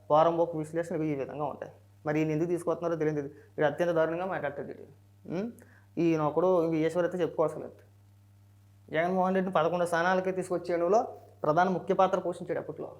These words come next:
ఎందుకంటే, ఆ, జగన్మోహన్ రెడ్డి ముఖ్యమంత్రిగా ఉన్నప్పుడు వీళ్ళు పెట్టే లైవ్లు ఎంత దారుణంగా ఉన్నాయి అనుకుంటున్నారు? ఆ లైవ్లు కానీ, వీళ్ళు మాట్లాడే భాష కానీ, లేదంటే వాళ్ళు పెట్టే థంబ్‌నెయిల్స్ కానీ. ఒక మాజీ ముఖ్యమంత్రి చంద్రబాబు నాయుడు గారిని ఉద్దేశించి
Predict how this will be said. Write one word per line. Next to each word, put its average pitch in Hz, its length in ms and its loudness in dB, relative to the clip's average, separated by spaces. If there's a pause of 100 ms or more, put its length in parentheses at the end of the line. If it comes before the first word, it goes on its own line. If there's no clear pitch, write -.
(280)
ఎందుకంటే, 180 680 2 (480)
ఆ, 156 180 -6
జగన్మోహన్ 196 340 4
రెడ్డి 226 120 4
ముఖ్యమంత్రిగా 202 420 0
ఉన్నప్పుడు 175 300 -2
వీళ్ళు 190 200 2
పెట్టే 175 200 -2
లైవ్లు 196 500 2 (220)
ఎంత 156 160 -2
దారుణంగా 185 380 2
ఉన్నాయి 196 200 -2
అనుకుంటున్నారు? 202 460 -6 (220)
ఆ 147 40 4
లైవ్లు 175 300 6
కానీ, 170 320 0 (280)
వీళ్ళు 160 140 2
మాట్లాడే 170 320 2
భాష 170 260 0
కానీ, 170 340 -6 (800)
లేదంటే 180 200 2
వాళ్ళు 185 100 2
పెట్టే 175 160 -4
థంబ్‌నెయిల్స్ 180 460 -2
కానీ. 151 340 -6 (680)
ఒక 165 80 -2
మాజీ 156 280 0
ముఖ్యమంత్రి 190 720 -4 (300)
చంద్రబాబు 196 320 4
నాయుడు 190 140 0
గారిని 185 180 -2
ఉద్దేశించి 190 640 -2